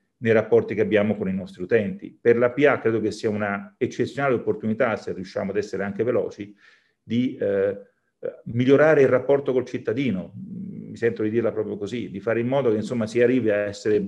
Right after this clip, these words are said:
moderni, efficaci, veloci, lavorare meglio e, e fornire al cittadino una qualità di servizio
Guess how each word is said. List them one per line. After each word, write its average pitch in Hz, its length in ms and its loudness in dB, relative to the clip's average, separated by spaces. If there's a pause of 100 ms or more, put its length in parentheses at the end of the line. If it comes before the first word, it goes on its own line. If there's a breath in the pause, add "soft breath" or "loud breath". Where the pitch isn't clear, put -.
(200)
moderni, 127 480 4
efficaci, 117 580 -2
veloci, 131 640 2 (460 loud breath)
lavorare 110 360 6
meglio 127 680 2
e, 107 280 2
e 120 60 -2
fornire 117 360 2
al 104 60 2
cittadino 117 480 -4
una 101 200 -2
qualità 110 280 2
di 107 120 -2
servizio 107 760 -4